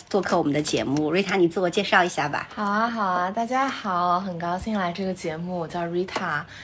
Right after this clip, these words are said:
Speaker 2: 那个，我现在二十七岁，<laughs> 目前正在找下一份职业，嗯，但是之前，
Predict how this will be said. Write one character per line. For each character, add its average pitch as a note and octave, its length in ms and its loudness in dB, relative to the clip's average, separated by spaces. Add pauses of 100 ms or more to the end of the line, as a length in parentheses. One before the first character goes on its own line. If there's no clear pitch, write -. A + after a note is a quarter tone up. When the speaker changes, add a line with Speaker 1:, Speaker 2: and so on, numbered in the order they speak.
(240)
Speaker 2:
那 F#3 120 -6
个， E3 320 0
我 D3+ 460 0
现 F#3 280 -6
在 F#3 160 -2
二 - 180 0
十 F3+ 120 -4
七 A3 240 -2
岁， G#3+ 340 2 (300)
<laughs> D#4+ 320 2
目 C4 180 6
前 G3 240 4
正 G#3+ 120 2
在 F#3+ 120 6
找 D#3+ 240 6
下 G3 240 6
一 F3 80 4
份 E3+ 380 0
职 D3+ 180 -2
业， E3 400 4
嗯， D3+ 300 -6
但 F3+ 100 -6
是 F3+ 60 -6
之 G#3 160 0
前， F3+ 340 -2